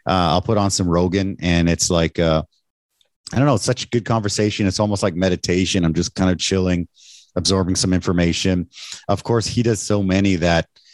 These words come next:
you know, I don't watch all of them, obviously, but, uh, I'm a big fan. And, uh, I started,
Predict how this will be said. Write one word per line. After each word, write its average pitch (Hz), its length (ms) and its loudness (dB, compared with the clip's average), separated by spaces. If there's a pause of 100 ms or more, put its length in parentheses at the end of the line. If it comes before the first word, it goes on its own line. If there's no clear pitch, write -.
(160)
you 85 60 -4
know, 85 80 0
I 85 60 2
don't 95 160 0
watch 87 260 0
all 80 180 2
of 78 80 0
them, 85 140 0
obviously, 80 540 0
but, 85 260 -2
uh, 87 100 2
I'm 85 80 0
a 95 60 0
big 95 200 -4
fan. 95 380 2
And, 85 540 0
uh, 82 100 2
I 90 120 0
started, 104 600 0